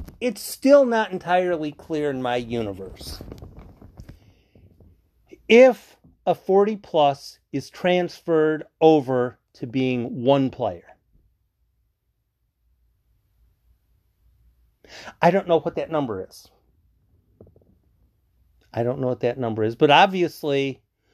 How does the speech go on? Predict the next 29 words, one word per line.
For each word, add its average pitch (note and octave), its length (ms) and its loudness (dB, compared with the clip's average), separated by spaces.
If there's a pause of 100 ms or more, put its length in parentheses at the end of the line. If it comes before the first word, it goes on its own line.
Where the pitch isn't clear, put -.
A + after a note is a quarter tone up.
(360)
um, B2 560 -2
if D3+ 280 -2
the C#3+ 180 -2
Cubs C#3 440 -2
were C3 220 -2
asking C3 520 -4
for A#2+ 360 -4
a G#2+ 360 -6
fifty, D#3 400 -10
for E3 180 -6
instance, E3+ 520 -8
it D#3 80 4
was C3+ 180 0
declined D3 580 -6 (580)
because C3+ 540 0
they C3 180 -4
ended B2 180 -4
up A2+ 160 -4
getting A2+ 180 -4
two A2 160 -16
forty G2+ 300 -12
pluses. A2 420 -2
Now, A#2 120 0
if A#2+ 120 -4
you're B3 120 -4
getting F#3 240 0
two D#3 160 -4
forty B2+ 260 -2
pluses, - 600 -2